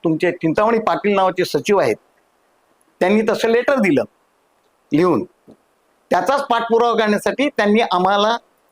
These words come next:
एकत्रित बोलवलं माननीय वळसे पाटलांकडे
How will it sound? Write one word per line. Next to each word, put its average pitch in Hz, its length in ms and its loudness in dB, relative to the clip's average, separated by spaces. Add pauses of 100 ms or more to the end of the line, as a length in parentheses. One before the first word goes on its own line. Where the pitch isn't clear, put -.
(100)
एकत्रित 214 480 0
बोलवलं 202 500 2 (520)
माननीय 208 500 2 (540)
वळसे 180 240 0
पाटलांकडे 160 540 -4